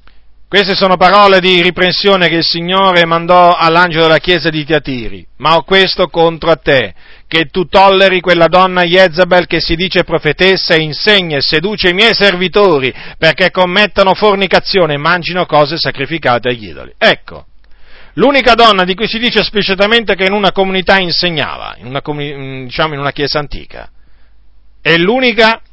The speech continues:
eppure guardate un po' che cosa viene detto di questa donna. Insegnava delle eresie,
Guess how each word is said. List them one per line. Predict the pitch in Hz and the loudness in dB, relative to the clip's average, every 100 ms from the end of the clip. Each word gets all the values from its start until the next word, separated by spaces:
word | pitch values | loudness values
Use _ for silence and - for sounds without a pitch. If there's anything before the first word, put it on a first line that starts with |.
| - - - | -20 -16 -2
eppure | 165 - 190 180 147 139 117 - | -2 -2 -4 -2 0 0 0 -6
guardate | 147 147 139 160 160 | 0 0 2 2 2
un | 147 | -2
po' | 139 127 107 - - | 0 0 0 -6 -12
che | - 131 | -4 -4
cosa | - 147 147 | 0 0 0
viene | 139 131 | -4 -4
detto | 123 123 131 | -6 -6 -8
di | 123 | -8
questa | 131 - 135 | -8 -4 -4
donna. | 127 87 60 55 - - - - - - - - - - - - | -4 -10 -16 -20 -20 -20 -20 -20 -20 -20 -20 -20 -20 -20 -20 -14
Insegnava | 135 170 - 175 156 165 180 185 165 | -8 -6 -4 -4 -2 0 2 2 2
delle | 165 165 | 2 0
eresie, | 170 165 131 156 147 69 | 0 -2 -4 -8 -10 -12